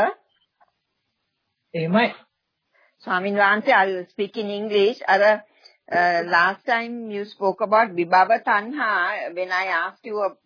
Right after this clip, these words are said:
Speaker 2: uh, question abo-, about becoming, you said, uh, it's part of, um, Vibhava Tanha also. I don't know whether I understood it correctly. Um,
Speaker 1: Yeah.
Speaker 2: w-, the way I understand, um,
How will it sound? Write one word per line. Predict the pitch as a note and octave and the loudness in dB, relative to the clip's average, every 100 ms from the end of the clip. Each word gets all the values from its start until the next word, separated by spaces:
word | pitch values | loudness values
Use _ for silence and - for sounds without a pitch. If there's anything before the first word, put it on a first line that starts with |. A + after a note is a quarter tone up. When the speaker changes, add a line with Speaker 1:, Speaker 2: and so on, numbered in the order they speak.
| C#3 | -8
Speaker 2:
uh, | G2 D#3+ - | -8 -10 -12
question | F#3+ F3+ - A3 E3+ F#3 | -12 -12 -4 -2 -2 -4
abo-, | G3+ D#3 C3 - E3+ | -12 -2 0 0 0
about | E3+ F#3+ D#3 | 0 0 -2
becoming, | E3+ G#3+ G3 G3+ A#3+ C#4 - _ _ _ _ _ | -6 -2 -4 -4 -10 -12 -14 _ _ _ _ _
you | F#3+ F#3+ | -2 -2
said, | F#3+ A#3 A3 F#3+ | 0 0 -2 0
uh, | B2+ F3 F3 F3 | 2 2 2 -2
it's | F#3+ - | -8 -8
part | G#3 F3 F3+ - | -2 0 -2 -4
of, | G3+ G3 A3+ | -4 -4 -4
um, | E3 D#3+ D3+ D3 D#3+ _ _ _ _ _ - - | -2 -2 -6 -14 -20 _ _ _ _ _ -20 -10
Vibhava | E3+ D#3+ E3 E3+ G#3 | -8 2 2 4 2
Tanha | G#3+ F3+ G3 A3 | 0 -2 -4 -2
also. | E3+ E3 A3 | -2 -2 0
I | E3+ D3 | 0 0
don't | E3+ F3+ | -4 -8
know | |
whether | F3 E3+ | -10 -6
I | E3+ E3+ | -4 -4
understood | D3+ F3 - F#3+ | -6 -10 -18 -10
it | F3+ - | -10 -8
correctly. | F#3 G#3+ - G3+ B3 - _ _ _ - | -8 -8 -12 -14 -12 -14 _ _ _ -6
Um, | E3 E3 E3+ E3 D#3+ | -2 0 -2 -6 -8
Speaker 1:
Yeah. | C#3+ A2 | -10 -8
Speaker 2:
w-, | - D#3 E3 - - | -12 -6 -6 -8 -8
the | E3 | -6
way | F3 F#3 A3 | -4 -2 0
I | A3+ G3 | 0 -2
understand, | E3 F#3 - A#3 G#3+ A3 A3 | -4 -8 -10 -8 -8 -10 -12
um, | G3+ G3+ G3 | -10 -10 -12